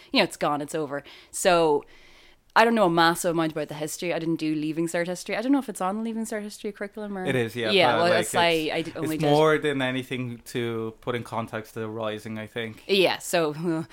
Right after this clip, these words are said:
Speaker 1: <laughs> but, uh, <laughs> of course. But, uh, yeah, so I, I didn't, I don't know a massive amount about it. Um, I don't like musicals. Um, I <laughs> don't, um,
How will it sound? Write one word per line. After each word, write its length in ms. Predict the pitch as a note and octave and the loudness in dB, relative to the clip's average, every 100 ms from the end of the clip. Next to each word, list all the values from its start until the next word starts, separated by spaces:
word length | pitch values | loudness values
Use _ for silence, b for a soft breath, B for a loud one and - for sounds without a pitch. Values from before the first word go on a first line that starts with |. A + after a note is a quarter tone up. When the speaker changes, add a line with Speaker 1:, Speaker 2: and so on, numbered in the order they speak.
| B | B
Speaker 1:
<laughs> 180 | B - | B -4
but, 200 | F3+ E3+ | 2 6
uh, 300 | F3 E3 E3+ G3 | 6 6 6 4
<laughs> 80 | - | 8
of 200 | B3+ A3 | 8 8
course. 380 | - G3 F#3+ - F3+ B B B | 6 6 6 2 -2 B B B
But, 260 | D#3+ F3 F3 | 4 6 6
uh, 360 | E3 D#3+ D3 - | 6 4 2 0
yeah, 180 | A3 F#3+ | 2 4
so 140 | G#3 | 6
I, 160 | G#3 F#3+ | 6 6
I 60 | |
didn't, 220 | A3+ C4 - | 2 0 2
I 80 | |
don't 120 | B3+ B3 | 2 2
know 100 | G3+ | 2
a 40 | |
massive 300 | F3+ F3 F3+ | 2 2 -2
amount 220 | E3 D#3+ | -2 -2
about 240 | D3+ D#3 E3+ | -4 -2 0
it. 240 | A#3 - | 0 -2
Um, 500 | - D#3 D3+ D3 C3 - _ | 0 2 2 0 -4 -10 _
I 140 | - F3+ | -2 0
don't 320 | F3+ G3+ - | 2 0 0
like 240 | F#3+ F#3 | -4 -4
musicals. 680 | E3+ F3+ A3 C4+ C#4+ C#4+ - B B B B _ | -4 -4 -2 0 0 0 -6 B B B B _
Um, 680 | E3 E3 E3 E3 D#3 D3+ D3+ - - | 2 4 6 6 4 2 -4 -4 -2
I 140 | F#3+ | -2
<laughs> 100 | - | 0
don't, 540 | G#3 F#3+ A#3 A3+ C#4+ | 0 4 6 8 6
um, 580 | D4 G#3 F#3 E3+ D#3 F#3 | 6 4 4 2 -2 -8